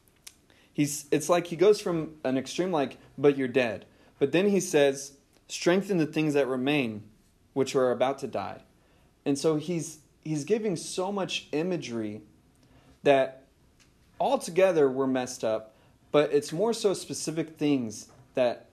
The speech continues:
are dying within our spirits. Things that, that were once alive, but are now, have now gone cold.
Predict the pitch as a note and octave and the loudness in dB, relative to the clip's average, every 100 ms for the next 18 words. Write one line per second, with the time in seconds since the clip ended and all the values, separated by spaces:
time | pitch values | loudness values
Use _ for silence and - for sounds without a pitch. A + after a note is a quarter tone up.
0 | - A#2+ G#2+ A2+ B2+ C#3 B2 A2+ - A#2 | -4 -4 -4 -4 -2 -2 -2 -6 -8 -8
1 | B2 A2+ G#2 - A#2+ G#2 - - - - | -6 -8 -8 -8 -6 -6 -8 -18 -20 -20
2 | _ _ _ _ _ _ _ _ _ _ | _ _ _ _ _ _ _ _ _ _
3 | - E3 E3+ D3+ C3+ - - _ _ _ | -2 0 2 2 0 -4 -20 _ _ _
4 | C#3 C3+ B2+ - - C3 B2+ A2 B2 F3 | 0 2 2 -2 -12 -4 -2 -2 0 0
5 | G3 D3+ B2 G#2+ G#2+ A2 - - _ _ | 0 -2 -2 -2 -4 -6 -10 -20 _ _
6 | _ _ _ _ C3 B2+ A#2 A#2 A#2 A2+ | _ _ _ _ -2 0 0 -2 -4 -6
7 | - - B2 A2 A#2 A2+ A2 A2 G#2+ - | -10 -12 -10 -6 -4 -4 -4 -8 -10 -12
8 | _ - - - C3 G#2+ - | _ -20 -20 -6 -4 -4 -6